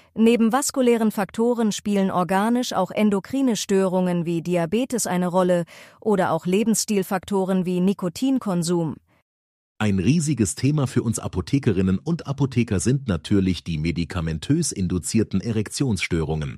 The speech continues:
Speaker 2: Welche Arzneistoffe haben hier das größte Risikopotenzial?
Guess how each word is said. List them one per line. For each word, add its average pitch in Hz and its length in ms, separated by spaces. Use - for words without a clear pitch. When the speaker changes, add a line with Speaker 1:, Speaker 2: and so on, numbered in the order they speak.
Speaker 2:
Welche 151 460
Arzneistoffe 117 1000
haben 87 240
hier 87 240
das 82 240
größte 135 480
Risikopotenzial? 101 1080